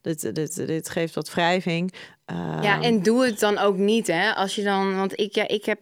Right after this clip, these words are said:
Speaker 2: ik heb het zelf ook gedaan, dat het is hartstikke leuk als je af en toe in je normale leven even denkt van, "Ik bikkel hier even doorheen en ik bijt even op mijn tanden", maar niet tijdens de seks.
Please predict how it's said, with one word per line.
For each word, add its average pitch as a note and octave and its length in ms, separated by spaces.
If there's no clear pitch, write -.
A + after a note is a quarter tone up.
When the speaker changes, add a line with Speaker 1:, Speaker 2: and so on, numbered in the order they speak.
Speaker 2:
ik - 140
heb A3 80
het G#3 140
zelf G#3+ 260
ook A3+ 200
gedaan, F#3 440
dat G3+ 260
het - 140
is A3 60
hartstikke A#3+ 360
leuk G#3 320
als F#3 200
je G3+ 100
af G3 160
en G3+ 120
toe F#3+ 300
in F3+ 200
je F3+ 80
normale F3+ 420
leven F3 340
even E3+ 300
denkt E3 220
van, E3 300
"Ik E3+ 200
bikkel F3 300
hier E3 180
even D#3 240
doorheen D#3+ 420
en D#3+ 60
ik D#3+ 120
bijt D#3+ 240
even E3+ 160
op D#3+ 60
mijn E3+ 140
tanden", E3+ 440
maar F3 140
niet F#3+ 160
tijdens F3 280
de F3+ 60
seks. F3 220